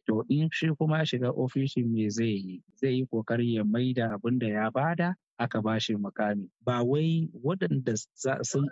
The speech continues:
kore kuma sun yi aiki ba ne. In ka yi la'akari da lokacin su Sardauna abubuwan da ya faru, kana zaune a gidanka a bisa ganin cewa ka dace,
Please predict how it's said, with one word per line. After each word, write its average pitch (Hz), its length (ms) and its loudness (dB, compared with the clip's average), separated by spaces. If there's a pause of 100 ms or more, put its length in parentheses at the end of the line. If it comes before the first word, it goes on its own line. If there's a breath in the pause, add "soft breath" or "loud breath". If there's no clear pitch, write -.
kore 143 300 2
kuma 123 220 0
sun 131 120 2
yi 120 100 2
aiki 117 320 0
ba 120 120 2
ne. 113 140 -4
In 175 100 2
ka 196 120 0
yi 190 80 2
la'akari 160 340 2
da 143 80 2
lokacin 127 380 0
su 127 400 2
Sardauna 123 400 2
abubuwan 123 340 0
da 113 60 0
ya 120 120 0
faru, 113 440 2 (240)
kana 135 280 2
zaune 117 540 2
a 104 120 -4
gidanka 127 600 0 (280)
a 113 160 2
bisa 113 580 0 (240)
ganin 143 240 4
cewa 123 460 2
ka 127 200 2
dace, 127 500 0